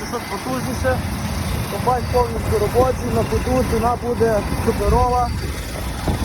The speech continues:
Реально по копцю буде торг, незабаром знімлю спеціально для вас відео, щоб, е, ви могли собі подивитися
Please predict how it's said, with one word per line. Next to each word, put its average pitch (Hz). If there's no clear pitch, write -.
Реально 226
по 214
копцю 220
буде 202
торг, 262
незабаром 233
знімлю 240
спеціально 240
для -
вас 254
відео, 165
щоб, 214
е, 214
ви 220
могли 220
собі 208
подивитися 202